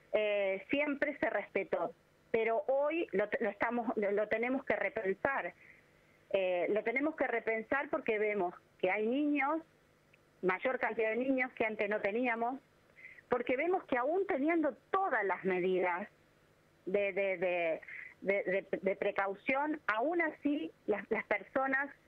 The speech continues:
eh, se enferman y no, y no nos explicamos de, de dónde. Eh, eh, lo hablaba recién con, con, con Marcelo en, en, en producción.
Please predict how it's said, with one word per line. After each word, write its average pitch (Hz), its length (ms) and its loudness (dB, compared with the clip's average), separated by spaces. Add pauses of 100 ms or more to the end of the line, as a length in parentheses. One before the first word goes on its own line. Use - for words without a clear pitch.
(440)
eh, 180 680 0 (760)
se 180 80 2
enferman 254 680 0 (140)
y 190 120 0
no, 208 120 0 (100)
y 226 80 0
no 254 100 0
nos 247 140 -2
explicamos 226 560 -2
de, 190 220 0
de 165 180 0
dónde. 247 640 0 (520)
Eh, 185 480 2 (800)
eh, 185 340 2
lo 196 140 2
hablaba 226 340 2
recién 254 400 -2
con, 233 300 0
con, 202 320 0
con 202 260 0
Marcelo 247 580 0
en, 190 320 0
en, 202 220 -2
en 202 140 0
producción. 208 680 -2